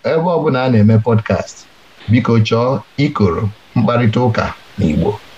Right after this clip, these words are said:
Ahịa ọzọ bụ Ikoro Mkparịta Ụka n'Igbo. Ọ bụrụ naanị na ị ga-afụ nke taa, ị ga-afụkwa nke ndụ, a, ọnwa na, ọnwa ole na ole gara aga na ụbọchị ndị ọzọ gara aga,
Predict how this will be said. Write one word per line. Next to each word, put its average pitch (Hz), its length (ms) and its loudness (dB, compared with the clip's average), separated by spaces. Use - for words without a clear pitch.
Ahịa 127 380 0
ọzọ 110 320 2
bụ 104 120 4
Ikoro 127 500 0
Mkparịta 120 460 0
Ụka 107 220 2
n'Igbo. 82 320 0
Ọ - 180 -4
bụrụ 160 200 2
naanị 147 280 0
na 139 80 0
ị 127 100 0
ga-afụ 107 320 0
nke 104 200 2
taa, 101 260 -2
ị - 100 -4
ga-afụkwa 113 360 0
nke 101 240 0
ndụ, 107 220 4
a, 104 200 -6
ọnwa 127 300 -2
na, 117 100 2
ọnwa 135 280 -2
ole 123 240 0
na 107 100 4
ole 107 180 4
gara 107 220 2
aga 104 180 2
na 107 80 4
ụbọchị 107 320 0
ndị 117 160 4
ọzọ 101 220 0
gara 101 180 0
aga, 98 180 0